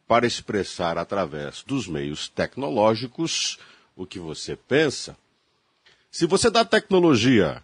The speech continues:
a um gênio, se você dá tecnologia a alguém competente,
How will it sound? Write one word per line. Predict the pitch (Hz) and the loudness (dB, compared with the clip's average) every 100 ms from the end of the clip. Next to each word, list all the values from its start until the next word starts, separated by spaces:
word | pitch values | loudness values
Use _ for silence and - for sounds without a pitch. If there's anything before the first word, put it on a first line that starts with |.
| - | -4
a | 104 | 0
um | 107 | 2
gênio, | 80 - 160 170 92 60 _ _ | 0 2 4 4 2 -2 _ _
se | - - | -16 -8
você | 90 92 117 | -4 0 0
dá | 95 113 | 2 2
tecnologia | - 123 - 107 107 80 101 95 - | 2 -2 0 2 2 2 2 0 0
a | 85 | 0
alguém | 85 87 104 | 0 0 -4
competente, | - 90 90 78 143 175 127 - | -2 -4 -2 0 2 2 0 -8